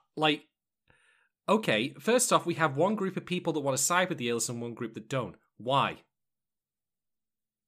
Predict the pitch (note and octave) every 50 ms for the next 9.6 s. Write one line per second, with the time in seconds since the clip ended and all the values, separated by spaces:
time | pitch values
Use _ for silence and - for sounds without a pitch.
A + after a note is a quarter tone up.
0 | _ _ - A#2+ A#2+ A#2 G#2+ - - A#3+ A#3 - F#3 D#3+ - C#3 A2+ - - -
1 | A#2 F#2 D#2 - _ _ _ _ _ _ - B2 B2+ B2+ B2 B2 - - - C3+
2 | C3+ F3+ A3 A#3 A3+ - G3+ G3 F#3+ F3+ - - D#3 C#3 C3 C3+ - G3 G#3 G#3
3 | G#3 G#3+ F#3+ - - - - C3 G#2+ F#2+ - - G#2 F#2+ F2+ E2 - _ _ _
4 | _ - E3+ G3+ G3 - A3+ G#3+ - A3+ A3 G#3+ - - - - B2+ G#2 G2+ G2+
5 | - - _ - D#3 D#3+ D#3+ D#3+ D3+ D3 D3+ D3+ D3+ D3+ D3+ C#3+ C#3+ _ _ _
6 | _ _ _ _ _ _ _ _ _ _ _ _ _ _ _ _ _ _ _ -
7 | - D#3 E3+ E3 - - F#3+ F3+ D#3+ D#3 D3 D3 C#3+ D3 C#3+ C3+ B2+ C3 - _
8 | _ _ - - - - _ G3 A3+ B3+ B3+ G#3+ D3 A#2+ F#2+ F2 F2+ F2 A#2 -
9 | _ _ - B2+ A#2+ G#2+ G#2 F#2 F#2+ F2+ F2 F2+